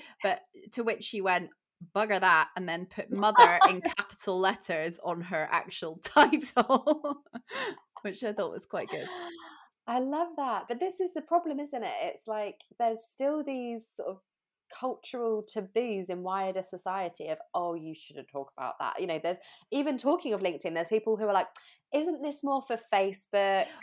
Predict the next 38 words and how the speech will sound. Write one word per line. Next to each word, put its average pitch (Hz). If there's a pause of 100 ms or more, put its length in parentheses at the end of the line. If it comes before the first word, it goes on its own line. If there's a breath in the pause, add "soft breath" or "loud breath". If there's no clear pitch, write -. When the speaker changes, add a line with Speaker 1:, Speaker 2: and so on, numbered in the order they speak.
Speaker 1:
Oh, 269
Speaker 2:
Like, -
Speaker 1:
God, 214
Speaker 2:
oh, 214
Speaker 1:
yeah. 196 (140)
Speaker 2:
those 240 (160)
people. 185
Do 185
you 208
know 233
what 262
I 254
mean? 285
There's 240
this 226 (380 loud breath)
kind 233
of, 220 (300 loud breath)
"Oh, 240
so 196 (140)
we 220
have 190
to 220
be 226
a 190
different 214
person 151
when 165
we're 160
at -
work. 147
So 196
none 233
of 226
this 220
stuff -
exists 180
while 180
I'm 170